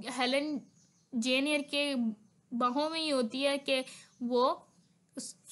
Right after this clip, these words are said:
दोनों सो जाती हैं और जो हेलन होती है वो मर जाती है। उसे पता नहीं चलता, लेकिन वो हेलन की डेथ हो जाती है। फिर फिफ्टीन years later जो जेन है, वो हेलन की जो ग्रेव है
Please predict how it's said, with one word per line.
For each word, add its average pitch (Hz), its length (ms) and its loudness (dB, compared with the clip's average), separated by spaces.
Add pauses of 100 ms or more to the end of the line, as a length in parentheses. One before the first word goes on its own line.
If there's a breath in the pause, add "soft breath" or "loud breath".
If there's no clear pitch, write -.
(140)
दोनों 254 280 2
सो 247 240 -2
जाती 277 380 0
हैं 285 180 2
और 254 140 -4
जो 240 200 0
हेलन 262 320 -2
होती 240 300 -4
है 285 340 -4 (180)
वो 254 180 2 (340)
मर 240 160 2
जाती 220 380 0
है। 226 60 -10
उसे - 200 -4
पता 302 280 0
नहीं 311 140 -4
चलता, 269 140 0
लेकिन 269 200 0
वो 285 60 0
हेलन 233 280 -2
की 320 120 -8
डेथ 233 280 -2
हो 226 60 -2
जाती 214 340 -8
है। 214 140 -8 (580 soft breath)
फिर 381 120 0
फिफ्टीन 359 760 0
years 311 400 2
later 233 380 2
जो 262 180 0
जेन 247 540 2
है, 233 160 0 (1200)
वो 262 140 4
हेलन 277 500 2
की 339 80 0
जो 294 140 2
ग्रेव 262 500 6
है 240 180 4